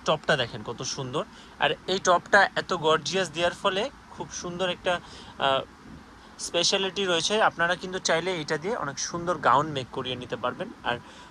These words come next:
normally হচ্ছে যেমন ব্লাউজ পিস, মানে ব্লাউজ টাইপের দেয়া থাকে উপরের পার্ট,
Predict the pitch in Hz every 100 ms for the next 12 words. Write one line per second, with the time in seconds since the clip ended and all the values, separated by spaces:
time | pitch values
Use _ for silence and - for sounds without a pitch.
0 | - 131 139 139 151 175 185 185 196 175
1 | 170 175 160 - - - 135 147 165 -
2 | 185 180 - - 131 131 139 143 165 -
3 | 185 175 185 165 - - 120 139 143 156
4 | 165 151 135 156 151 170